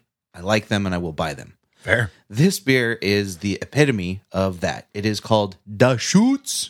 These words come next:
Speaker 2: Mm-hmm.
Speaker 1: I think that's how you have to pronounce that.
Speaker 2: Deschutes?
Speaker 1: It's
Speaker 2: Yeah.
Speaker 1: spelled D A S H O O T Z.
Speaker 2: Mm-hmm. Anybody wanna guess what brewery it's from?
Speaker 1: I bet it's Deschutes.
Speaker 2: <laughs> Yeah.
Speaker 1: Uh,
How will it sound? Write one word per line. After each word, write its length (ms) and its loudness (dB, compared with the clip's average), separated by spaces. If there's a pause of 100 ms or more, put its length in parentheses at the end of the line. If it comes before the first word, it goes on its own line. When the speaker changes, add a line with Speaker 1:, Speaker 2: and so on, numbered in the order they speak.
(120)
Speaker 2:
Mm-hmm. 340 -2
Speaker 1:
I 40 0
think 160 2
that's 180 2
how 280 2
you 180 -2
have 240 0
to 80 -6
pronounce 440 -2
that. 160 2
Speaker 2:
Deschutes? 520 0
Speaker 1:
It's 140 -2
Speaker 2:
Yeah. 80 2
Speaker 1:
spelled 400 0
D 260 2
A 400 0
S 260 0
H 320 0
O 220 4
O 300 0 (260)
T 280 -2
Z. 520 0
Speaker 2:
Mm-hmm. 300 -4
Anybody 260 0
wanna 160 0
guess 400 -2
what 220 0
brewery 260 2
it's 140 -4
from? 320 -4
Speaker 1:
I 60 0
bet 220 2
it's 280 -10
Deschutes. 960 2
Speaker 2:
<laughs> 60 -4 (440)
Yeah. 240 2
Speaker 1:
Uh, 40 -4